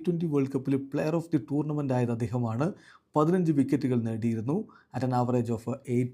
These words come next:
point two five. ഓ, എന്തൊരു പ്രകടനമാണത്! കഴിഞ്ഞില്ല. മൂന്നേ മൂന്ന് തവണയാണ് അൻപത് ടെസ്റ്റ് wicket-ുകൾ ഒരു വർഷത്തിൽ, ആ, below fifteen average-ിൽ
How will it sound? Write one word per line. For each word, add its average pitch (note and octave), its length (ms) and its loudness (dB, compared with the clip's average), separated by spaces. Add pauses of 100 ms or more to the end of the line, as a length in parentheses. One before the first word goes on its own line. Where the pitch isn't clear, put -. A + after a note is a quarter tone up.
point A2 200 -4 (200)
two A#2+ 120 -4 (160)
five. A2 320 -10 (340)
ഓ, C#3 40 2 (320)
എന്തൊരു B2 240 -2 (160)
പ്രകടനമാണത്! A2+ 760 -2 (240)
കഴിഞ്ഞില്ല. A2 500 -4 (1000)
മൂന്നേ F3 440 4 (220)
മൂന്ന് D3+ 180 2 (120)
തവണയാണ് A#2 640 2 (480)
അൻപത് F3 400 6 (160)
ടെസ്റ്റ് C3+ 360 2
wicket-ുകൾ A#2+ 500 0
ഒരു A#2+ 180 -2
വർഷത്തിൽ, A#2 480 -2 (920)
ആ, - 20 -2 (300)
below F#3+ 280 10 (220)
fifteen E3+ 420 2 (240)
average-ിൽ B2+ 460 2